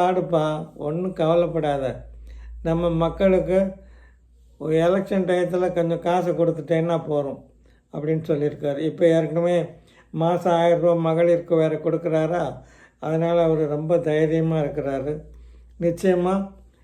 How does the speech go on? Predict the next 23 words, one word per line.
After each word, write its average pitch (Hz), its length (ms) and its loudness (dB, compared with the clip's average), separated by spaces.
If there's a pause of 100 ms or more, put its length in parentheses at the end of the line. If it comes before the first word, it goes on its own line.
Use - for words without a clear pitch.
(100)
இது 170 180 -2
பலன் 170 400 2
கொடுக்கும் 160 420 0
அப்படிங்கிற 147 420 -2
நம்பிக்கிட்டு 143 480 -4
இருக்கிறாரு. 127 440 -6 (500)
அதனால 160 380 0 (720)
அடிச்சு 170 420 0
ஆள 170 340 6
போறாரு 165 600 4 (260)
ஆளுநர்னு 160 720 0
நம்ம 151 260 -4
நினைச்சோம்னா 156 680 -4 (1040)
அதுல 156 360 -2
எந்த 156 180 -2
பிரயோஜனமும் 151 640 -4
கிடையாது. 139 400 -4 (540)
அதுக்கெல்லாம் 156 580 -2
அசர்ற 147 380 -2
ஆளு 143 280 -2 (760)
இந்த 147 140 -8
ஸ்டாலினும் 165 560 0
கிடையாது, 147 460 0